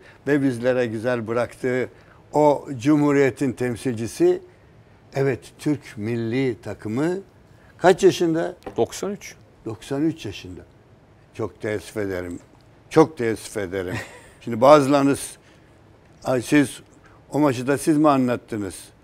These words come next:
Speaker 1: Hani çok ayıp. Ben, ya, o kadar yaşlı mıyım? Ben iki sene sonra doğmuşum. Bu maçı görememişim.
Speaker 2: <laughs>
Speaker 1: Ben doksan bir milli maç ama doksan üç yaşında şimdi.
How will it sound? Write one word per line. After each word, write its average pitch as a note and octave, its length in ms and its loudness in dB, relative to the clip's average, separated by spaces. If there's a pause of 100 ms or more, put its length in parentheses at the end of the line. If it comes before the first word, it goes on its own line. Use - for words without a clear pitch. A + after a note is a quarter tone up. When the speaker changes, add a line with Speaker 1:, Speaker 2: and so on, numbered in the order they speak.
(400)
Speaker 1:
Hani F2+ 300 -10 (480)
çok A#2 240 -4
ayıp. A#2 240 -2
Ben, A2+ 180 -2 (360)
ya, A2+ 60 -2
o C3 140 -2
kadar E3+ 280 6
yaşlı E3 380 4
mıyım? G3+ 320 2 (2500)
Ben D3+ 300 0 (200)
iki F3 240 -2
sene A#2+ 300 -2
sonra G#2 400 -6
doğmuşum. G#2 520 -4
Bu C3+ 160 2
maçı B2+ 280 -6
görememişim. G#2+ 840 -4 (360)
Speaker 2:
<laughs> - 40 -14 (680)
Speaker 1:
Ben G#2 200 -4 (400)
doksan C#3 440 0
bir D#3+ 340 -4 (640)
milli C3+ 300 4
maç C3+ 240 0
ama D3+ 220 0
doksan F3 300 0
üç F#3 180 -6
yaşında A2+ 400 -4
şimdi. A#2 400 -6